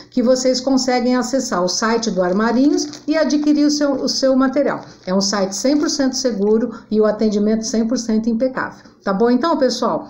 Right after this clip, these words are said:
vamos pra nossa contagem de pontos. Até já! Vamos pra nossa contagem de pontos, gente? Então, olha, eu vou fazer de duas formas hoje pra vocês. Mas,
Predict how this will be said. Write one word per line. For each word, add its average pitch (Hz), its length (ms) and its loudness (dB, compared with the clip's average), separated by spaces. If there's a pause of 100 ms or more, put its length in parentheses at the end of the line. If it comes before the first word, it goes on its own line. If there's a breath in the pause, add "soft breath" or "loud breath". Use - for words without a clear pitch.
(140)
vamos 220 320 0
pra 233 180 0
nossa 208 300 0
contagem 208 480 0
de 294 100 2
pontos. - 400 -6
Até 226 260 -4
já! 196 380 -6
Vamos 277 300 0
pra 208 180 -2
nossa 170 360 -2
contagem 143 640 -6
de - 100 -6
pontos, 254 560 -4
gente? 131 340 -14 (400)
Então, 226 280 -2
olha, 135 280 -6 (280)
eu 190 100 -4
vou 190 180 -4
fazer 160 800 -4 (680)
de 170 160 -6
duas 262 400 0
formas 202 500 -2
hoje 190 300 -2
pra 190 180 -6
vocês. - 540 -8 (360 soft breath)
Mas, 240 640 0